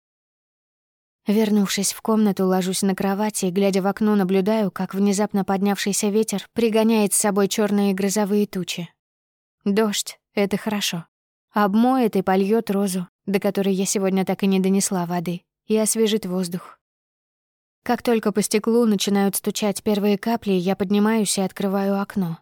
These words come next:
Люблю грозу и шум дождя. Залезаю под одеяло и слушаю раскаты грома вдалеке. Примерно через час, когда становится совсем темно,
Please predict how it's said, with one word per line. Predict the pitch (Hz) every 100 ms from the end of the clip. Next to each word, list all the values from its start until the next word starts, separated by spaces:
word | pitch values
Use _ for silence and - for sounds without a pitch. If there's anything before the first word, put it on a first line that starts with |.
| _ _ _ _
Люблю | 214 220 233 262 240
грозу | 190 190 196 233
и | 185
шум | 160 202 190
дождя. | 196 185 185 170 _ _ _ _ _ _ -
Залезаю | 202 208 196 202 190
под | 202
одеяло | 190 196 185 220 220
и | 190 180
слушаю | - 208 190 202 190
раскаты | 202 - 208 202
грома | 202 214 208
вдалеке. | 190 180 180 - 170 - _ _ _ _ _ _ _ _ _
Примерно | - 233 240 233 233
через | 220 247 220
час, | - 269 262
когда | - 180 196
становится | 185 202 196 190 202
совсем | 196 202 214 196
темно, | 214 214 233